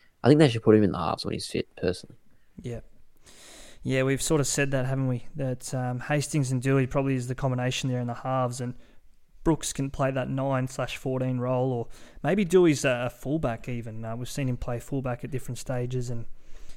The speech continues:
Speaker 2: uh, maybe Dane Laurie moves. I don't know. Anyway, that's, uh, again, a, a problem for the Tigers that they're gonna have to work out. Uh, we've already mentioned Luciano Leilua and the hole that he leaves on that right side.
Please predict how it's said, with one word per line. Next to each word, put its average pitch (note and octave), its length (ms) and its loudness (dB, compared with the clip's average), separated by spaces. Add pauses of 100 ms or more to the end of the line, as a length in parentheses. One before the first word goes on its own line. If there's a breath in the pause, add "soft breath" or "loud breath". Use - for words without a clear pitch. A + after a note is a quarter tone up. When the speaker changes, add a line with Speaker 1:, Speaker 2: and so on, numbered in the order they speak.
(340 soft breath)
Speaker 2:
uh, A#2+ 140 -6
maybe A#2+ 240 -6
Dane A#2 320 -4
Laurie A#2+ 200 -2
moves. A#2+ 360 -2
I B2 80 -2
don't G#2+ 120 -8
know. A2 220 -8
Anyway, A#2 420 -6
that's, - 300 -6
uh, B2+ 180 -2
again, B2 380 -2
a, B2+ 200 -6
a C#3+ 40 0
problem D3 400 4
for - 120 -2
the B2+ 100 2
Tigers C3 500 2
that C#3 100 -6
they're C#3 100 -2
gonna C3 140 0
have B2 200 -2
to C3+ 80 -4
work B2+ 340 -2
out. B2+ 260 0 (440 soft breath)
Uh, B2+ 140 0
we've B2+ 160 2
already D3 140 6
mentioned C3+ 400 2
Luciano C3 500 2
Leilua B2+ 560 4
and B2 80 2
the B2 60 -2
hole C3+ 240 4
that C3+ 140 -4
he C#3 180 0
leaves C3+ 480 0 (320 soft breath)
on C3 100 -2
that A#2+ 180 -2
right C3+ 300 2
side. C3 440 0